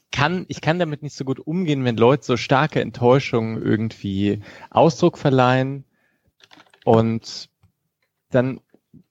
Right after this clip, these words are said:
dann ärgert mich das, wenn ich ins Transfermarktforum gehe. Deswegen mache ich das nicht mehr so häufig. Also ich brauche das eher, dass man dann danach so nach dem Spiel, was nicht so lief, wie man sich gewünscht hat, Leute, hört auf zu schreiben.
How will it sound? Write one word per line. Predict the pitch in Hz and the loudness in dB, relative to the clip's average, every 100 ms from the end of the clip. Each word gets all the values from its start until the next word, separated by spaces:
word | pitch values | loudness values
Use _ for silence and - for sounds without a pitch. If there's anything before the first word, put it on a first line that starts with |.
| _ _ | _ _
dann | 139 131 | 0 2
ärgert | - 147 190 - | 0 2 2 0
mich | 147 | -4
das, | - 113 - | -6 -8 -8
wenn | 117 113 | -6 -6
ich | - | -6
ins | 113 - | -10 -4
Transfermarktforum | 110 - 127 127 117 - 107 101 | -4 0 2 4 0 0 -2 -2
gehe. | 98 104 | -2 -2
Deswegen | 107 135 117 | 2 2 4
mache | 110 113 | 2 2
ich | 117 | -2
das | 120 - | -2 -4
nicht | 101 | -4
mehr | 104 | -6
so | 101 92 | -4 -2
häufig. | 101 107 - - - | -2 -4 -6 -12 -4
Also | 110 123 120 - 101 - | 2 2 2 -6 -12 -4
ich | 131 - | -2 2
brauche | 147 151 | 2 2
das | 131 - | -2 -4
eher, | - 143 160 | 0 4 4
dass | 135 120 123 | 4 0 -4
man | 117 | -2
dann | 113 113 | 0 0
danach | 107 101 110 113 | 0 2 0 -2
so | 123 107 - - | -4 -4 -4 -6
nach | 104 101 | -4 -4
dem | 107 101 101 - 170 | -4 -6 -6 -10 -10
Spiel, | - - 131 151 147 143 139 - 147 113 | -10 -8 0 4 6 6 4 -2 -16 -6
was | - - | -4 0
nicht | 120 - | -2 2
so | |
lief, | 123 107 139 - | 0 2 -4 -4
wie | 104 | -2
man | 104 98 | 0 0
sich | 107 - | -6 -10
gewünscht | 107 110 143 - 120 | -2 0 0 -2 -2
hat, | 117 - _ - - - | -2 -4 _ -20 -20 -6
Leute, | - 101 104 110 | 0 2 4 4
hört | 117 - | 4 2
auf | 113 123 | 0 0
zu | - | 0
schreiben. | 151 - - 208 233 185 | -2 -2 -4 0 0 0